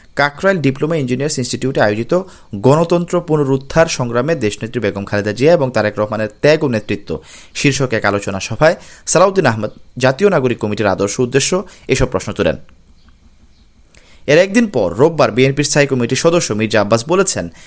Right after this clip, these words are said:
"এখন নতুন দল এসেছে, আপনারা সাবধানে থাকবেন। আমি কিন্তু তাদের স্লোগান বুঝি না, আমি কিন্তু বুঝি নাই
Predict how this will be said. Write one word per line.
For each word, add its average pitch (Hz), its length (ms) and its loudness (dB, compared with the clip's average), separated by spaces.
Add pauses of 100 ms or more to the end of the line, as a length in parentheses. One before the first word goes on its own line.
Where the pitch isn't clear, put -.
(140)
"এখন 139 280 2
নতুন 147 360 0
দল 107 160 2
এসেছে, 101 420 -2 (240)
আপনারা 156 300 0
সাবধানে 135 440 2
থাকবেন। 82 320 -2 (240)
আমি 147 200 2
কিন্তু 180 360 0
তাদের 120 260 2
স্লোগান 139 420 2
বুঝি 90 240 -4
না, 87 160 -4 (280)
আমি 143 200 -2
কিন্তু 156 220 -4
বুঝি 127 380 0
নাই 104 220 -4